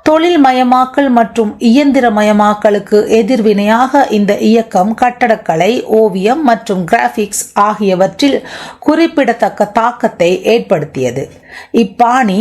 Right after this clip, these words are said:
உருவாக்கத்தின் மூலவர்களாக ஆண்டோனி கவுடி மற்றும் குஸ்டாவ் கிளிம்ட்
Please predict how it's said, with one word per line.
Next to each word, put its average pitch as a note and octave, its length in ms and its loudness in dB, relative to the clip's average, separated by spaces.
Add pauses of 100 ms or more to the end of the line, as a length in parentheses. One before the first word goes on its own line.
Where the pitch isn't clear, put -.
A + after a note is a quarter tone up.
(100)
உருவாக்கத்தின் A3 880 0
மூலவர்களாக A3 1000 2 (100)
ஆண்டோனி G3 600 0
கவுடி F#3+ 420 0 (540)
மற்றும் A3+ 480 0
குஸ்டாவ் F#3+ 580 -2
கிளிம்ட் A#3 480 -2